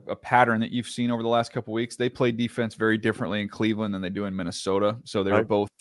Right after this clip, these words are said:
Speaker 1: effective in keeping the score down. Um, you know, still, though, at the end of that game last week, he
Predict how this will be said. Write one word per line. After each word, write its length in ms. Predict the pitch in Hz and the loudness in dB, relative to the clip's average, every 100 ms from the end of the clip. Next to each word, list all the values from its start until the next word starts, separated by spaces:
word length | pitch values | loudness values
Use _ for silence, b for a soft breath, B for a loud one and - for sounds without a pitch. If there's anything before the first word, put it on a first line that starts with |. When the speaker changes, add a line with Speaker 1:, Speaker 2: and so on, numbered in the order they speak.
| - | -8
Speaker 1:
effective 500 | 104 120 107 113 98 | 0 2 2 0 -2
in 100 | 95 | -4
keeping 320 | - 113 107 | -6 -6 -4
the 80 | 92 | -6
score 360 | - - 107 | -8 0 2
down. 340 | 110 104 110 117 _ _ _ - | 2 0 -2 -4 _ _ _ -2
Um, 420 | 110 104 98 98 - _ - | 2 2 0 -4 -14 _ -2
you 80 | 117 | 2
know, 260 | 107 107 _ _ - | 2 -2 _ _ -16
still, 360 | - - 127 | -4 4 6
though, 120 | 110 101 | 6 4
at 100 | - | 2
the 100 | 117 | 2
end 100 | 117 | 4
of 60 | |
that 180 | 110 - | 4 4
game 260 | 113 113 104 | 2 2 2
last 380 | 95 113 - | 4 2 0
week, 220 | 117 123 - | -2 -2 -2
he 320 | - 113 | -4 -2